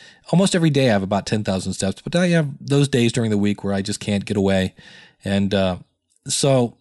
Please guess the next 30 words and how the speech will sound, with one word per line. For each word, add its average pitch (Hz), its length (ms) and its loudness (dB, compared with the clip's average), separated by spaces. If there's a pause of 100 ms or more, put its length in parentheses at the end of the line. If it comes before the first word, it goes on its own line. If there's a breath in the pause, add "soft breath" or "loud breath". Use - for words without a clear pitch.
(840)
and 151 140 2
that 170 180 0
goes 165 160 2
back 185 240 0
to, 135 140 0
again, 123 380 0
let's 156 140 0
see, 117 180 2
what 110 360 -4
does 151 60 -2
that 175 100 0
mean 160 180 4
Dave 147 220 2
is 123 100 2
doing? 113 400 2 (280 loud breath)
He's 131 240 2
eating 170 220 4
less 104 380 0
because 135 300 -4
all 190 260 2
I 196 60 4
eat 156 380 0
after 123 260 -2
dinner 123 440 0
is 107 160 -2
crap. - 640 -8 (640 soft breath)
Even 214 260 2
if 160 60 0
it's - 160 -2
just, - 300 -2